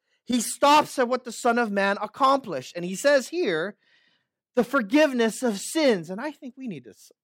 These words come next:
pause here. Because I think sometimes we go through in our lives a little bit too fast, and we have so many things to do, and sometimes we think about, you know, "Oh, maybe I gotta get the music ready, or I got to, to get the chairs ready,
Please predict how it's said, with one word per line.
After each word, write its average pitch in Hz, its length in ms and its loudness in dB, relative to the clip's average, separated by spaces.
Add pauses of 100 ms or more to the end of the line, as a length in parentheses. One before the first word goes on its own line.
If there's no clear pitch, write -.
pause 85 380 -12
here. 85 180 -20 (1500)
Because 214 200 2
I 254 100 6
think 277 180 0
sometimes 269 400 2
we 240 140 0
go 247 240 6
through 269 260 2
in 247 80 6
our 214 160 6
lives 214 380 6
a 208 60 -2
little 214 180 -2
bit 208 180 -4
too 269 180 -4
fast, 147 600 -4 (720)
and 214 160 4
we 233 120 6
have 233 180 6
so 302 240 6
many 294 300 0
things 254 260 -4
to 226 140 -2
do, 185 260 4
and 214 100 2
sometimes 269 440 2
we 262 120 -4
think 302 280 -6
about, 214 400 6
you 214 80 -6
know, 202 280 0
"Oh, 170 200 -2
maybe 185 240 -4
I 165 40 0
gotta 165 180 -4
get 151 140 -12
the 135 80 -14
music 202 400 -6
ready, 180 380 -2 (220)
or 147 120 -8
I 156 40 -4
got 143 180 -6
to, 139 100 -20 (120)
to - 80 -20
get 170 160 -8
the 143 80 -20
chairs 233 640 4
ready, 190 400 0